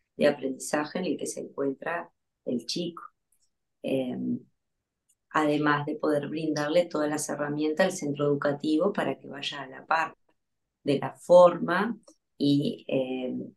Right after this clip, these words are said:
y en el tiempo que se está enseñando clínicamente, que se pueda proyectar en el aula, porque es la misma persona y vamos hacia los mismos objetivos de aprendizaje.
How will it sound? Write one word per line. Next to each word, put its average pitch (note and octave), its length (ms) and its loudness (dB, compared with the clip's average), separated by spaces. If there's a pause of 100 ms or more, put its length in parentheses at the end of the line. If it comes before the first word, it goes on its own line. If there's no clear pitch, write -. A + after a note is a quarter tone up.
y C#3+ 180 -2
en C#3 100 0
el C#3 240 0
tiempo F3+ 720 0 (320)
que - 140 -8
se C3+ 80 -6
está D3 200 -2
enseñando C#3+ 680 -4
clínicamente, F3 1120 0 (420)
que - 80 -6
se C#3 180 -2
pueda D3 320 0
proyectar D#3+ 920 0
en C#3+ 200 2
el D#3 180 -2
aula, E3 600 0 (640)
porque D3 260 -2
es D3+ 60 0
la D3 120 2
misma D3+ 300 -2
persona F#3+ 760 2
y C#3 160 -4
vamos C#3 380 0
hacia C#3 260 -8
los C3 160 -16
mismos C#3+ 360 -10
objetivos C#3+ 540 -4
de C3+ 60 -12
aprendizaje. - 760 -6